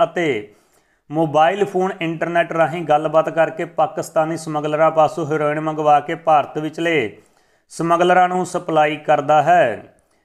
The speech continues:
ਜਿਸ ਨੇ ਹੈਰੋਇਨ ਬੀ ਐਸ ਐਫ ਚੌਂਕੀ ਸ਼ਾਮੇ ਕੇ ਦੇ ਏਰੀਏ ਬਹਾਦਰ ਅਕਬਾ ਗੱਟੀ ਰੱਜੋ ਕੇ ਦੇ ਖੇਤਾਂ ਦੇ ਵਿੱਚ ਕੰਡਿਆਲੀ ਤਾਰ ਤੋਂ ਪਾਰ ਭਾਰਤੀ ਏਰੀਏ ਦੇ ਵਿੱਚ ਲੁਕਾ ਛਿਪਾ ਕੇ ਰੱਖੀ ਹੋਈ ਹੈ।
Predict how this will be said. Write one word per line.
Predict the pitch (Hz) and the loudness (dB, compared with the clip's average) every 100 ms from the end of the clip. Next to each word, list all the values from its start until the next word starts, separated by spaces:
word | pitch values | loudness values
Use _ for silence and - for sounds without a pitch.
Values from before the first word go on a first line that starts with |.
| _ _ 127 | _ _ -8
ਜਿਸ | 127 175 175 | -2 0 0
ਨੇ | 190 196 | -2 0
ਹੈਰੋਇਨ | 180 170 165 180 | 0 2 2 2
ਬੀ | 160 143 160 | -4 -4 -2
ਐਸ | 160 185 | -2 0
ਐਫ | 165 180 | -2 -4
ਚੌਂਕੀ | - 156 147 175 | -6 -6 -4 -6
ਸ਼ਾਮੇ | 165 151 151 160 | 0 0 0 -4
ਕੇ | 165 170 | -6 -6
ਦੇ | 160 170 165 | -4 -6 -6
ਏਰੀਏ | 156 151 165 | -6 -4 -4
ਬਹਾਦਰ | 151 143 131 147 147 156 | -2 0 2 0 0 -4
ਅਕਬਾ | - 156 165 | -2 0 0
ਗੱਟੀ | 147 139 - 165 | 0 -4 -4 -2
ਰੱਜੋ | 156 143 165 160 113 113 _ _ _ _ | -2 -2 -2 -2 -2 -6 _ _ _ _
ਕੇ | 180 185 | -4 -2
ਦੇ | 196 | -2
ਖੇਤਾਂ | 196 165 165 180 175 | -2 -6 -2 -2 0
ਦੇ | 180 | -2
ਵਿੱਚ | 180 185 | -4 -6
ਕੰਡਿਆਲੀ | 190 170 160 156 156 160 | -6 -4 0 2 2 -2
ਤਾਰ | 160 156 156 | 0 4 4
ਤੋਂ | 151 170 | 2 -6
ਪਾਰ | 165 165 165 165 | 0 2 4 2
ਭਾਰਤੀ | 170 165 147 156 165 | 2 4 2 -2 -6
ਏਰੀਏ | 165 156 156 | -4 -4 -4
ਦੇ | 160 160 | -2 -2
ਵਿੱਚ | 160 165 | -2 -4
ਲੁਕਾ | 170 160 151 151 | -6 0 2 2
ਛਿਪਾ | - 160 156 151 | 0 -2 2 2
ਕੇ | 151 160 | 2 -4
ਰੱਖੀ | 147 160 156 | -4 -6 -6
ਹੋਈ | 151 151 | -4 -2
ਹੈ। | 156 170 123 101 - | 2 2 0 -6 -12